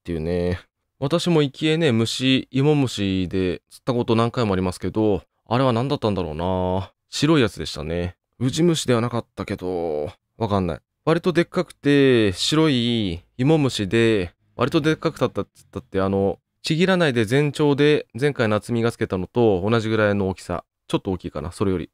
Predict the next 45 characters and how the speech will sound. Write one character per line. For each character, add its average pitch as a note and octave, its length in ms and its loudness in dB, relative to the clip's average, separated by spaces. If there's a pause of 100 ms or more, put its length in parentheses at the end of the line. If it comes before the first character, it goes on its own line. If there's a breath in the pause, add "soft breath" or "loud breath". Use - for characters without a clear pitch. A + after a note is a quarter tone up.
(180)
て A2+ 80 0
い - 20 2
う F#2 40 -2
ぐ F#2 80 -2
ら - 80 -2
い。 - 20 -12 (280)
ウ D3+ 80 2
ジ D#3+ 80 0
虫 E3+ 220 2
よ C#3 80 4
り B2 60 2
は A#2+ 80 4
全 G#2 140 0
然 G#2+ 140 -2
で G#2 80 -2
か G#2+ 100 -4
い G2+ 40 0
で F#2+ 40 -2
す - 80 -18
け F2+ 120 -4
ど、 G#2 340 0 (240)
あ C#3+ 120 0
の D3+ 140 2
前 E3 200 0
回 A#2+ 260 2
の、 C3 300 4 (240)
あ C3 100 4
の、 C3+ 220 4
夏 B2+ 240 0
美 C#3 100 2
が C3+ 120 2
つ - 60 -18
け A#2 120 0
た、 G2+ 320 0 (240)
ち C#3 100 -4
ぎ C3+ 100 0
っ C#3 40 -4
て A#2+ 120 -2
つ - 80 -6
け A2 140 0
た B2+ 560 2
餌 B2 220 -6
よ C3+ 120 0
り A#2 120 -2
は、 C3 340 2